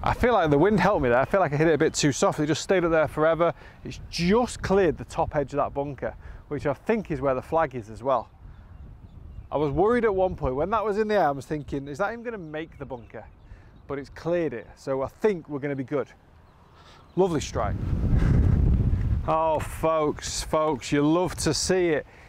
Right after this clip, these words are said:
You absolutely love to see it.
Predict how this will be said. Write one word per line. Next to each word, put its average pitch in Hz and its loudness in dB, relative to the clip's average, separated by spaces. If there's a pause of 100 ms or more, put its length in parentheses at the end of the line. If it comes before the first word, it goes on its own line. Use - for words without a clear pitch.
(120)
You 156 2
absolutely 170 0
love 156 -2 (220)
to 147 -2 (120)
see 160 -2
it. - -8